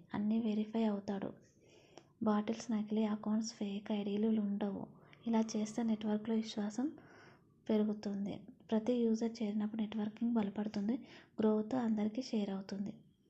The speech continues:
ఇక్కడ చూడండి మధ్యలో కనిపించే వెలుగుతో ఉన్న డిజిటల్ గ్లోబల్ మనుషుల ఆకృతులు వెరిఫైడ్ హ్యూమన్ నెట్వర్క్గా చూపిస్తుంది అనమాట. చిత్రంలో ఇక్కడ కొన్ని పాయింట్స్ ఉన్నాయి చూడండి. వెరిఫైడ్ హ్యూమన్ నెట్వర్క్ అంటే ఏంటి,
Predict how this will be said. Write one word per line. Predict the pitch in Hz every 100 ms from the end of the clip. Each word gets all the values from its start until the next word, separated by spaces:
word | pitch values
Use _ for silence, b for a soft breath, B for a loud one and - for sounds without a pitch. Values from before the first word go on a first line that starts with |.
| _ _
ఇక్కడ | - 220
చూడండి | 208 196 190 190
మధ్యలో | 202 202 208 220
కనిపించే | 220 208 214 220
వెలుగుతో | 208 208 208 - 226
ఉన్న | 208 208
డిజిటల్ | 220 208 - 226 277 B B B B
గ్లోబల్ | 220 214 220 233
మనుషుల | 220 214 214
ఆకృతులు | 202 208 214 208 220 240
వెరిఫైడ్ | 220 208 208 214 220
హ్యూమన్ | 220 214 214 214
నెట్వర్క్గా | 208 220 220 - 220 247
చూపిస్తుంది | - 220 208 - 196 185
అనమాట. | 185 196 - - B B B B B -
చిత్రంలో | 226 233 240 233
ఇక్కడ | 233 226
కొన్ని | 220 214 214
పాయింట్స్ | 214 202 214
ఉన్నాయి | 226 202
చూడండి. | 202 196 214
వెరిఫైడ్ | 208 208 214 226 226
హ్యూమన్ | 214 214 208 202
నెట్వర్క్ | 208 208 208 202
అంటే | 196 196
ఏంటి, | 190 190